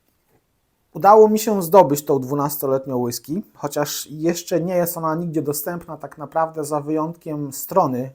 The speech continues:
Glenmorangie, czyli ich sklepu, sklepu destylarni.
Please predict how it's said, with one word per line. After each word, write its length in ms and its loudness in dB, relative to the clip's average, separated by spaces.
Glenmorangie, 640 -6
czyli 340 -14
ich 180 -10
sklepu, 500 -4
sklepu 400 -4
destylarni. 760 0